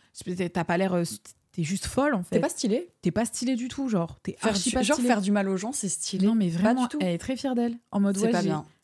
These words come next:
Speaker 1: c'est vraiment nul. Elle est très folle.
Speaker 2: Ah ouais, non, mais aucune remise en question. Non, mais le chat aussi, euh, aucune remise en
Speaker 1: Mais
Speaker 2: question,
Speaker 1: elle est
Speaker 2: c'est
Speaker 1: malade.
Speaker 2: trop grave.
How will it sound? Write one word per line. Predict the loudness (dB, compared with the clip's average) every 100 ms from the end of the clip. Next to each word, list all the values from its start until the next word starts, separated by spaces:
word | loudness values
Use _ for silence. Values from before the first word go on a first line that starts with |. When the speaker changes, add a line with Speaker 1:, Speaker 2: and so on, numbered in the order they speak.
| _
Speaker 1:
c'est | -6 -2
vraiment | 0 2
nul. | 2 0 -4 -10 _ -2
Elle | 0
est | -2
très | -8 -6 -2 -2
folle. | -2 -4 -4 -8 _ _ -6
Speaker 2:
Ah | -2
ouais, | 0
non, |
mais | 2
aucune | 0 0 0
remise | 2 0
en |
question. | 0 0
Non, | 0
mais | 2
le |
chat | 2 0
aussi, | -2 -2
euh, | 2
aucune | 2 2 0
remise | 0 0 0
en |
Speaker 1:
Mais | 0
Speaker 2:
question, | 0 2 2
Speaker 1:
elle | 2
est |
Speaker 2:
c'est | 2
Speaker 1:
malade. | 2 0
Speaker 2:
trop | 0
grave. | 0 -2